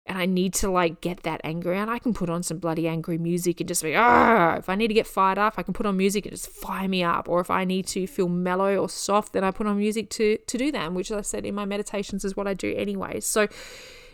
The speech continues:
I use music for that sort of stuff. And then sometimes I just need to feel good and I just need to dance and move and just get it all out and shake it all out. So it allows me to process through that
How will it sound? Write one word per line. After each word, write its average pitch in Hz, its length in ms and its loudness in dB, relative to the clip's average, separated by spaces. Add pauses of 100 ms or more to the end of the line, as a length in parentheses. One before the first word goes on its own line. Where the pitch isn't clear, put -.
(120)
I 226 100 4
use 214 380 2
music 208 380 0
for 208 120 -4
that 185 200 -4
sort 202 140 -8
of 196 60 -4
stuff. 240 360 -4
And 226 100 -4
then 196 120 0
sometimes 202 600 -2
I 196 60 0
just 214 260 -2
need 202 260 -2
to 196 60 -2
feel 190 200 -2
good 196 160 2
and 190 100 -2
I 175 60 -2
just 180 180 -4
need 185 140 -4
to 180 80 -2
dance 175 320 -2
and 175 100 -4
move 180 280 -2
and 175 180 -4
just 180 280 -6 (220)
get 180 140 2
it 180 80 0
all 170 140 2
out 165 180 -2
and - 100 -12
shake 180 220 -6
it - 80 -8
all 170 140 -2
out. - 280 -8
So 208 220 0 (520)
it 202 120 0
allows 190 360 0
me 202 80 2
to 196 80 -2
process - 480 0
through 185 320 0
that 170 220 -4